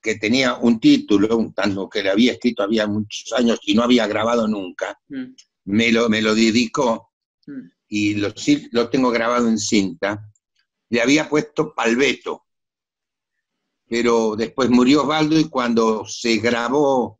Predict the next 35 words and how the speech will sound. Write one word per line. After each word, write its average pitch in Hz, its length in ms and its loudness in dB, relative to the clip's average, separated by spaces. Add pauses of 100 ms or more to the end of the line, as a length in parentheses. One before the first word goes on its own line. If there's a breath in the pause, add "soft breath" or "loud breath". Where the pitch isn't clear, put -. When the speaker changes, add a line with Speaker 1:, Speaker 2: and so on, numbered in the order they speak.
(500)
Speaker 1:
Co-, 113 220 -8
Color 131 320 -2
Tango 127 340 0
lo 110 200 2
grabó 123 420 0
el 110 180 -2
tema 113 560 0
en 104 140 -4
un, 107 260 -2
en, 101 600 -2 (420)
en 107 140 0
un 120 120 2
disco 120 500 -4
que, 90 440 -8 (380)
de 90 300 -10
Pugliese 95 760 -4 (160)
inédito. 110 720 0 (300)
Speaker 2:
Sí, 175 200 -8
sí, 170 200 -8
lo - 100 -2
tengo. 151 220 -6
Speaker 1:
Este, 98 400 -2 (760)
¿la, 123 220 0
eh? 165 280 -2 (560)
Speaker 2:
Lo 156 120 -4
tengo, 262 240 2
lo 214 60 2
Speaker 1:
Ese. 208 100 4
Speaker 2:
tengo. 233 420 0
Lo, 147 460 0
lo 156 160 4
vamos 208 220 2
a 208 60 0
pasar. 233 260 2
Speaker 1:
La, - 20 -10